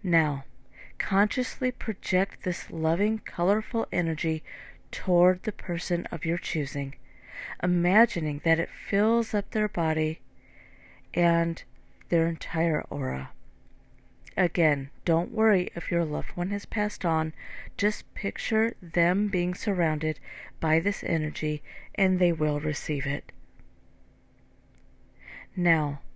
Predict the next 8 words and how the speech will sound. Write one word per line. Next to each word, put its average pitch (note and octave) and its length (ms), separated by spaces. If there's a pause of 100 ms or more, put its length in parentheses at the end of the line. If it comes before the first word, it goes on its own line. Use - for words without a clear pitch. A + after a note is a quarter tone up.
(400)
say G#3 540
the A3 180
mantra, D3+ 680 (1200)
"I F#3+ 300
send E3+ 640 (120)
loving D#3+ 460
kindness D#3 800 (380)
to," F3 640